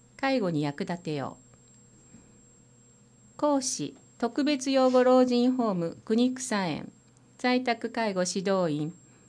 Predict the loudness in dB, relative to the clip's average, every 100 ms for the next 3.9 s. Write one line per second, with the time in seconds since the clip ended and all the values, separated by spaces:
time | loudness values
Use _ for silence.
0 | -4 0 2 0 -2 -2 -2 -4 -4 -4
1 | -8 -14 -16 -16 -18 -20 _ _ _ -20
2 | _ _ _ _ 0 0 0 2 4 4
3 | 2 2 0 0 0 -2 -4 -6 -10